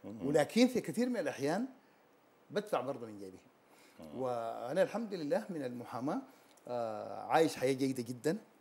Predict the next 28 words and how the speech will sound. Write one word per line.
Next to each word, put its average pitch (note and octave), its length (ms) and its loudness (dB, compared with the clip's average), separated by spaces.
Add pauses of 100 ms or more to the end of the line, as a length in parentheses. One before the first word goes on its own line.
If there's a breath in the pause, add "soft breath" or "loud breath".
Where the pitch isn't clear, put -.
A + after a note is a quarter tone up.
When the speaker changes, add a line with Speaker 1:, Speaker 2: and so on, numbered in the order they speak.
(440)
Speaker 2:
وبفتكر G2+ 2000 -8
إنه B2+ 400 -2
يعني A2 280 -6
Speaker 1:
أكتر، D#3 320 8
أكتر، E3 280 6
أكتر C3+ 440 2
ال-، F#2 280 -2
القضايا G2 640 2
اللي F2 120 0
بتكون F#2 600 -4 (920)
مدرة A2 300 2
للمال. F2+ 600 4 (680 loud breath)
Speaker 2:
لا، C4+ 120 6
لا، B2 220 0
هي G#3+ 120 2
القضايا F#3 420 6
عمومًا E3 460 2 (300 soft breath)
وبالذات D#3 400 4
قضايا C3+ 220 -2
القتل D3+ 340 -4
والمسائل B2 500 -4
دي D#3 80 -2
ما E3 120 -2
مدرة C#3 360 -4
للمال A#2 360 -8
نهائيًا. A2+ 380 -6 (140)
Speaker 1:
مم. E2+ 280 -8 (160)
Speaker 2:
يعني A2+ 640 -4